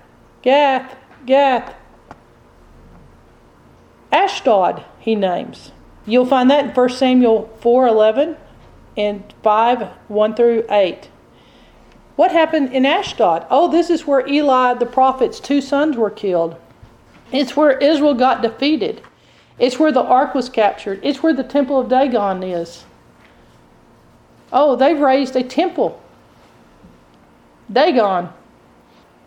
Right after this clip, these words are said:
Ashkelon. Judges fourteen nineteen.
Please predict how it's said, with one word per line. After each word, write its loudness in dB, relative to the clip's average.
Ashkelon. -2
Judges 2
fourteen 0
nineteen. -2